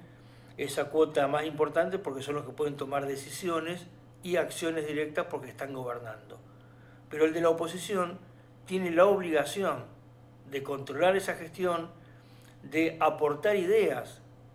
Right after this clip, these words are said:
En este país parece ser que los que son oposición entienden que solamente tienen que putear al que está gobernando, cuando en realidad debieran primero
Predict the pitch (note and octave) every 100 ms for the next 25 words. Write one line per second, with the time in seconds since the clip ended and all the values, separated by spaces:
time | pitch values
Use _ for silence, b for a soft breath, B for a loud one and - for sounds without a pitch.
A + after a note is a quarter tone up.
0 | - - F#3+ F#3 G#3+ - G3+ G#3 G3+ F3+
1 | F#3 F#3 - F#3+ F3+ D#3 D3+ D3 F#3 E3+
2 | D#3+ D#3 - F#3+ F3+ D3+ D3+ A3 A3 G3
3 | D#3+ D3 D#3+ D#3+ F3+ E3+ E3 E3+ D#3 D3+
4 | D3+ D3 G3 G#3+ A3 B B B B -
5 | C#3+ C#3+ D3 D3+ C#3+ C3 B2+ A2 - -
6 | - - - - - - - B B B
7 | B - - - D3 D3 C#3+ D3+ D#3+ F#3
8 | F3+ - - - - - - C3 C#3+ F#3
9 | G3+ F#3+ D3 E3 D3 B2+ A2